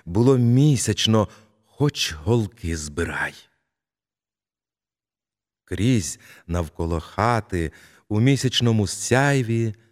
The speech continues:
блищали білі кремінці, наче срібні талери.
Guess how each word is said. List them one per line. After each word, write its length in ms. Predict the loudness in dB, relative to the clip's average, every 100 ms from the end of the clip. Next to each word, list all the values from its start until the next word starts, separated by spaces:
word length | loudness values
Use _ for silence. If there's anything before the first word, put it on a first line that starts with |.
| _
блищали 880 | -8 -2 -2 -2 -4 -2 0 0 -2
білі 420 | -2 -2 -2 -2 -6
кремінці, 880 | -4 -2 -2 -2 -6 -8 -8 -10 -16 _ _ _ _ _
наче 340 | -14 -10 -10
срібні 960 | -10 -6 0 0 0 -2 0 0 -2 -6 _ _ _ _ _
талери. 760 | -8 -6 -6 -6 -10 -12 -20